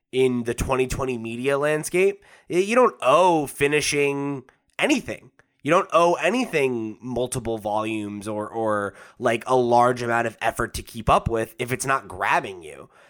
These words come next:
And all it takes is for it to slip out of your mind 'cause you get into something else. And if that thing meets you where you're at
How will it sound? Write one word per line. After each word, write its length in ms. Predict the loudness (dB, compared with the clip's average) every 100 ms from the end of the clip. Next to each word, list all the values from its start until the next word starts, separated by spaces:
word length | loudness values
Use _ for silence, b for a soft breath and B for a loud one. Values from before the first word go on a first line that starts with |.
| b 0
And 560 | 4 4 4 0 -4 -4
all 240 | 4 6 6
it 140 | 4
takes 400 | 2 2 2 -2
is 240 | -4 -6 -2
for 140 | -2
it 80 | 0
to 100 | -4
slip 380 | -6 -2 0 2
out 160 | 2
of 80 | 2
your 120 | 2
mind 440 | 4 4 4 2 -2
'cause 180 | -6 -8
you 100 | -12 _ _ _ -4
get 120 | -2
into 160 | -2 -4
something 280 | -4 -2
else. 420 | 0 0 -2 -16 -16 b b b b
And 200 | 2 4
if 160 | 2 2
that 260 | 2 0
thing 480 | 0 2 4 4 0 B B
meets 400 | -8 -8 -4 -2
you 100 | 0
where 160 | 2 2
you're 220 | 2 -2
at 300 | 0 0 0